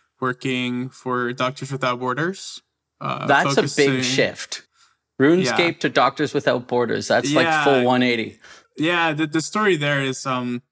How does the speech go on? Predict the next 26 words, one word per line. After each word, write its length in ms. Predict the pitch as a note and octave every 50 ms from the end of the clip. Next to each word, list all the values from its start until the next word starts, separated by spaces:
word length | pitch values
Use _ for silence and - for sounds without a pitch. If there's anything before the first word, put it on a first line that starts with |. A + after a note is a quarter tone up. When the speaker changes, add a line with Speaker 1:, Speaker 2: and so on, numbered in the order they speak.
| _ _ _ _ _ _ _ _ _ _ _ -
Speaker 1:
uh, 480 | - C3+ B2+ B2 A#2+ A#2+ A#2 A2 A2 G2+ -
I, 300 | - G2+ - - C#3 D3 C#3+
I, 120 | D3 D#3+ D#3
I, 180 | - D#3 D#3 D#3
I 180 | - D#3 E3
always 360 | E3 F#3 G3 G#3+ G#3+ - - E3+
really 220 | E3 D#3+ D3+ C#3+
liked 280 | C#3 D#3+ D#3+ D3+ C#3+ -
to 60 | D3
go 140 | C#3 C3+ C3
to 80 | B2+ C3
hackathons, 800 | C3 B2+ B2 - C#3+ C#3+ - E3 D#3+ D#3+ E3 F3 - - - - _ _ _ _ _ -
and 540 | - B2 B2+ C3 B2+ B2 B2 B2 B2+ B2+ - -
I 180 | A#2 B2+ B2+ C3
had, 420 | C#3 C3+ C3 C3 B2+ B2+ B2 B2+
uh, 420 | B2 A#2+ A#2 A#2+ A#2 A#2 A#2 B2+ B2 B2
went 300 | C3 C#3 C#3 C#3+ C#3+ -
to 100 | - D3+
hackathons 640 | C3+ C3+ C3 - - - C#3+ C3 B2+ C3 B2+ -
before 640 | - C3 B2 - - B2+ B2 B2 B2 B2 B2 B2 _ _ - - _ _ _
where 160 | - B2+ B2+
Doctors 380 | B2 C3+ B2+ B2+ - C#3 C3 -
Without 160 | C#3 C3+ B2
Borders 420 | B2 B2 B2 B2 B2 B2 A#2+ - -
was 160 | A#2+ A#2 -
there, 480 | B2+ B2+ B2+ B2 B2 B2 B2 B2+ B2+